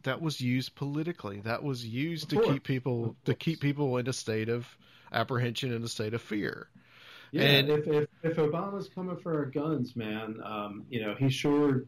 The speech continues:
Speaker 2: uh, he sure didn't, that, that these, you know, so-called mass shooting psyops sure aren't very effective.
Speaker 1: Right.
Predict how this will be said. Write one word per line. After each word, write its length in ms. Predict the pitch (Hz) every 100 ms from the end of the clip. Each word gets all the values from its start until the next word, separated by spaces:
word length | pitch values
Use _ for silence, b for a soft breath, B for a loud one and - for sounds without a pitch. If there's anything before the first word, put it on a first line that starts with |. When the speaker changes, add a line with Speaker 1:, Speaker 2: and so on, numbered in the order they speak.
| -
Speaker 2:
uh, 340 | - - - - - 139
he 300 | 139 143 139
sure 220 | - 151
didn't, 320 | 143 120 -
that, 160 | 127 123 B B B
that 300 | 131 - 127
these, 460 | 151 170 160 - - _ _ _
you 120 | 156 143
know, 180 | 117
so-called 760 | 113 - 139 131 147 127 123 -
mass 320 | 123 127 131 131
shooting 360 | - 131 120
psyops 580 | 107 139 127 110 90 -
sure 440 | - - 131 131 123
aren't 280 | 127 110
very 320 | 117 113 104 98
effective. 640 | - 113 107 - 90 101 117 -
Speaker 1:
Right. 400 | 165 123 110 107